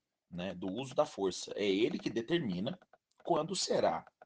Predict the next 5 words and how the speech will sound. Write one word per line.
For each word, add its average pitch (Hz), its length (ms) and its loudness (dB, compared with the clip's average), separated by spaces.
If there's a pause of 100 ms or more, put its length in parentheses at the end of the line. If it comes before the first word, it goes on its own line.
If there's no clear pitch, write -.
(200)
possível 98 540 -2
aplicar 95 600 2
ou 165 140 0
não 90 200 -2
aplicar 92 480 -6